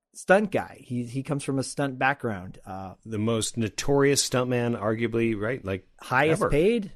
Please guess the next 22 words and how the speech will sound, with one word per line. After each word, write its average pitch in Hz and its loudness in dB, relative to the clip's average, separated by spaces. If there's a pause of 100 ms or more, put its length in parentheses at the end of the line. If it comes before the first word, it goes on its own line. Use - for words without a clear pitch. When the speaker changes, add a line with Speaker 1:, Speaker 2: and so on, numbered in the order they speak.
Speaker 1:
highest 139 -4
paid, 160 -2 (220)
who 135 -2
went 147 0
into 151 0
Speaker 2:
Yep. 139 0
Speaker 1:
directing 135 2
movies. 151 0
I 147 -2
mean, 139 -2
shit, 156 -6
he 127 -2
did 127 -2 (260)
he 131 -4
did 139 0
Smokey 143 0
and 160 0
the 156 0
Bandit 156 0
and 110 -8
Cannonball 147 2
Run 131 0